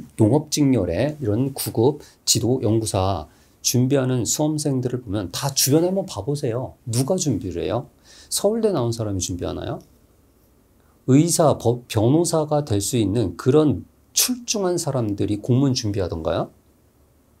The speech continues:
아니잖아요. 나랑 비슷한 사람들이 준비를 해요.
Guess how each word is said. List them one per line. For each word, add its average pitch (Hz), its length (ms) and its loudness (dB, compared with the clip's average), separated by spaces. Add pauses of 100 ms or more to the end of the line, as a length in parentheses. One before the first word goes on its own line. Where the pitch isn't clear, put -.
(320)
아니잖아요. 123 1040 0
나랑 143 380 0
비슷한 202 400 -2
사람들이 180 500 -2
준비를 127 500 -4
해요. 85 220 -6